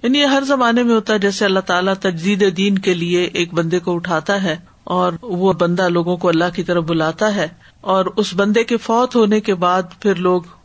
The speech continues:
نئی نئی بدعات ایجاد کر لیتے ہیں، خود جیسا کہ نبی صلی اللہ علیہ وسلم کی وفات کے بعد ہم دیکھتے ہیں کہ امت میں بدعات ایجاد ہو گئی۔ بہرحال عیسیٰ علیہ السلام کے بعد پھر دعوت الارض آئے گا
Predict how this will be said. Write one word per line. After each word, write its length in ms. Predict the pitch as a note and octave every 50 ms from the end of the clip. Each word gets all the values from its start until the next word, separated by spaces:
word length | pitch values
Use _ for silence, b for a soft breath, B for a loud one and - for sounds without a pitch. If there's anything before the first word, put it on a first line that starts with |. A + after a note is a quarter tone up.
| _ _ _ -
نئی 220 | G3 F#3+ G3 G3 G3+
نئی 200 | G3 G3 F#3+ F#3
بدعات 440 | D#3 E3+ E3 F3+ E3 E3+ F3 F3
ایجاد 260 | F#3 E3 F3 D#3+ D3+ D#3
کر 200 | - - F3 D#3+ -
لیتے 260 | D#3 D#3 D3 - E3
ہیں، 140 | D#3 D3 E3 - _ _ _ _ _ _
خود 240 | _ - A#3 G#3+ E3
جیسا 260 | F#3+ F#3 F#3 - F#3+
کہ 140 | F#3+ G3+ G3
نبی 240 | F#3 F3+ F3 F#3 G3
صلی 240 | F#3+ - F#3+ F3+
اللہ 320 | F#3 F3+ F3+ F3+ F3+ F3+ F#3
علیہ 140 | F3+ F3+ F3+
وسلم 500 | F3 E3+ F3 - F3 E3+ F#3+ G#3 G#3+ G3+
کی 280 | G3 - F#3+ F#3 F3+ F#3 -
وفات 440 | F3 F3+ E3+ F3+ G3 G3 F#3+ F#3+ -
کے 100 | - F#3
بعد 220 | E3+ E3+ E3+ E3+
ہم 200 | D#3 F#3 F3 E3+
دیکھتے 360 | E3 E3+ E3+ E3+ - - F#3
ہیں 140 | F3 F3+ F3
کہ 120 | E3+ F3
امت 380 | E3+ E3+ E3+ E3+ F3 F3 E3+ F3+
میں 120 | E3+ F3 G3+ A3+ - b b b b -
بدعات 420 | E3+ E3+ F3 E3 E3+ D#3+ D#3+ E3 E3 - - - _ -
ایجاد 340 | F3 E3+ - E3+ D#3 D#3
ہو 260 | D3+ D3+ F3 D#3 C#3 -
گئی۔ 140 | D3 C3+ - - _ b b b b b b b b b b b _ -
بہرحال 460 | A3+ B3 D4 D4+ D4+ C#4+ C#4+ C#4+ D4 D4 - - -
عیسیٰ 220 | A#3+ A#3 - C#4 C4+
علیہ 120 | C4 B3
السلام 420 | A#3+ - A#3 A3 G#3 G#3+ A3 A3+
کے 140 | A3 - A3
بعد 280 | F#3 F3 F#3+ F#3+ G3 G3 F#3 - -
پھر 120 | - A3 G#3
دعوت 480 | F3 D#3+ F#3 F#3 F3+ E3+ G#3 G3+ -
الارض 360 | G3 G3 G3 G3 G#3+ A3 G3 G#3+
آئے 220 | G#3 G3 F#3+ G3 G3
گا 100 | F#3+